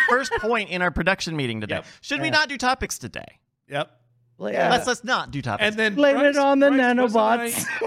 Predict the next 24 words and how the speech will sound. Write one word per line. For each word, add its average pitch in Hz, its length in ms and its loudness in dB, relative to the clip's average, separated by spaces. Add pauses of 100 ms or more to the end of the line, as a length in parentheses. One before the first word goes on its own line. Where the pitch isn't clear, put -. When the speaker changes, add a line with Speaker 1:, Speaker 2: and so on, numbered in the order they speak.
(260)
Speaker 2:
I, 508 120 -4
<laughs> - 40 -14
Bryce, 214 340 2
wasn't 233 340 2
I 220 180 2
looked 208 280 0
at - 200 0
funny 208 300 0
when 208 160 -2
I 170 80 2
asked, 180 260 -2
"Are 160 80 0
we 156 160 -4
really, 160 560 -4
really, 175 360 -2
we're, 165 240 -4
we're 156 200 -6
not 165 160 -2
gonna 170 200 -2
do 190 200 -4
that?" 185 140 0
And 160 80 -8
you're 185 180 2
like, 170 220 0